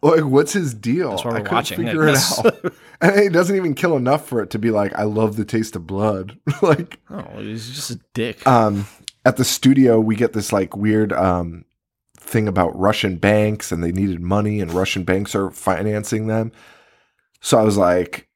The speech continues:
Speaker 1: "Oh, well, this could lead to an interesting plot. Maybe there's something to this plot." There's not.
Speaker 2: <laughs>
Speaker 1: That's only comes and goes. So I did a little research on, uh, the backstory of Charles Band,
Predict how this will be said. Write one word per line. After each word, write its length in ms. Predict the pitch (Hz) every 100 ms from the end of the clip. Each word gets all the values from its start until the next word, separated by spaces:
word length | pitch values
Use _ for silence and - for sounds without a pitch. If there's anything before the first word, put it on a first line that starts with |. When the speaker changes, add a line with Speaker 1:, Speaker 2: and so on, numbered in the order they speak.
| _
Speaker 1:
"Oh, 240 | - 185 104
well, 140 | 95
this 160 | 110 -
could 160 | 165
lead 180 | 110 101
to 100 | -
an 80 | 92
interesting 520 | 87 85 87 - 82
plot. 380 | - - 82 -
Maybe 220 | 85 90 98
there's 200 | 104 98
something 400 | 98 101 98 101
to 160 | - -
this 200 | - -
plot." 360 | - - - _
There's 320 | 127 117 101 90
not. 460 | 90 80 - -
Speaker 2:
<laughs> 280 | 143 - -
Speaker 1:
That's 240 | 117 117 139
only 180 | 120
comes 300 | 110 131 113
and 80 | 110
goes. 200 | 127 117 -
So 80 |
I 60 | 131
did 140 | 120
a 60 | 147
little 160 | 160 139
research 680 | 107 117 127 120 101 - -
on, 240 | 90 95
uh, 160 | 95 90
the 140 | 95
backstory 720 | - 98 101 - - 113 113 110
of 340 | 92 95 - -
Charles 400 | - 98 104 95
Band, 500 | - 90 101 135